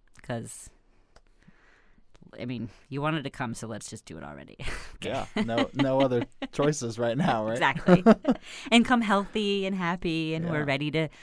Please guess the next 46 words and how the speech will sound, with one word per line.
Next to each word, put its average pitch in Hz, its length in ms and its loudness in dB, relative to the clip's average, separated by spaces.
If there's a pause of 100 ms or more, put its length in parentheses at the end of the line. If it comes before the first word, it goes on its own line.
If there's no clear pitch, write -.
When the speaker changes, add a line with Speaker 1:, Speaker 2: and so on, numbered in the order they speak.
(320)
Speaker 1:
we're 156 80 -2
ready 143 240 0
to 147 100 -2
meet 139 320 -2
you. 143 200 2
And 135 100 -2
we 113 60 0
Speaker 2:
Mm-hmm. 143 60 0
Speaker 1:
didn't 143 140 -2
know 123 220 -2
we 123 200 -10
were 120 120 -8
having 120 260 -8
a 127 60 -8
boy 120 140 -10
or 131 100 -6
a 131 40 -8
girl, 127 280 -8
so 127 340 -6 (580)
Speaker 2:
Oh, 120 120 -2
you 107 120 -2
kept 98 200 -10
it 95 60 -10
a - 20 -16
surprise. - 280 -12
Speaker 1:
we 143 60 -6
kept - 220 -10
it 131 40 -6
a 131 40 -6
surprise. 131 480 -2
So 156 100 -2
that 127 160 0
was - 120 -4
Speaker 2:
Mm-hmm. 135 40 -6
Speaker 1:
like, 127 140 -4
"Okay, 240 260 6 (180)
we 156 120 -2
wanna 180 180 4
know. 185 320 4
Just - 280 -8
come. 135 200 0 (140)
Speaker 2:
Yep. 120 260 -8
Speaker 1:
We're 139 100 -4
ready. 135 360 -2 (580)
Everyone's 151 380 -4
here. 131 340 -4